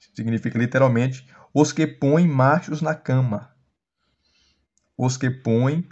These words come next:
machos na cama. Né? Por machos que levam outros machos para a cama. Os defensores da homossexualidade entre os cristãos oferecem outras interpretações.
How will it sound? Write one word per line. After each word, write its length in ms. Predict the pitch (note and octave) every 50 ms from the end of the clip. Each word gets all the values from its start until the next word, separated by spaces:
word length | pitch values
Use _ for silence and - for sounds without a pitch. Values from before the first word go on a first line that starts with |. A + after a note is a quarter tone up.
| _
machos 560 | - B2 A#2+ A#2 A#2 A2+ A#2 B2 B2+ B2+ D3 C#3
na 160 | C#3 D3 D3
cama. 480 | - - B2 A2+ G#2+ G2+ G2 F#2+ - _ _ _ _ _ _ _ _ _ _ _ _ _ _ _ _ _ _ - _ _ _ _ _ _ _ _ _ _ _ _ _ - -
Né? 260 | A2+ A#2+ C#3 E3+ F3+ F#3 - _
Por 180 | - D#3 D#3+ D3+
machos 580 | B2+ B2 C3 D3+ F3 G3 G3 F#3 - C3+ B2+ -
que 140 | - D3+
levam 380 | C#3+ C3 C3 C3+ C3+ C#3+ C#3 B2+
outros 300 | C3 D3 E3 - F3+ D3
machos 380 | C3+ B2+ B2 C3 C#3+ C#3 - -
para 240 | - D3+ C#3+ D3+
a 40 | D3+
cama. 480 | - - C3+ C3 C3 C3 G#2+ G#2+ A2+ _ _ _ _ _ _ _ _ _ _ _ _ - - - _ -
Os 160 | - C#3 C3
defensores 760 | B2 C#3+ D#3+ D#3 - E3 D#3+ D3+ - - - D#3 F3 F#3+ G3 F3
da 120 | D3 D#3+ D3
homossexualidade 1080 | C#3+ C#3+ C#3 C3 C3 D3 C#3 - - C3+ C3+ C3+ B2+ A2 G#2+ A2 A2+ - - - _ _ _ _ _ _ _ _ _
entre 220 | - B2+ C3+ C3 C#3+
os 120 | C3+ C3
cristãos 680 | - D3 C#3+ C3 - - A#2+ A2+ A2+ A#2+ B2+ B2+ - -
oferecem 800 | - C3 C3+ C3+ - D3+ C#3 A#2+ B2 B2+ C#3 D#3 - - C#3+ C3+
outras 440 | B2+ C3 D3 F3 G3 G3+ F#3+ F3+ D3+
interpretações. 1040 | D#3+ D#3+ - D#3 D#3 - D3+ D3+ - D#3 C3+ C3 - B2+ B2 A#2+ A2 G#2 - - -